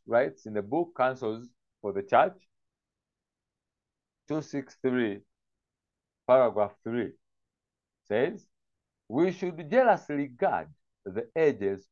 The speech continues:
of the Sabbath." Listen carefully. Jealously guard the beginning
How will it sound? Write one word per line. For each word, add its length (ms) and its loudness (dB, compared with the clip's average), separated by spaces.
of 160 -6
the 80 -4
Sabbath." 460 -4
Listen 420 -8
carefully. 480 -8
Jealously 760 -4
guard 380 -2
the 280 0
beginning 920 -6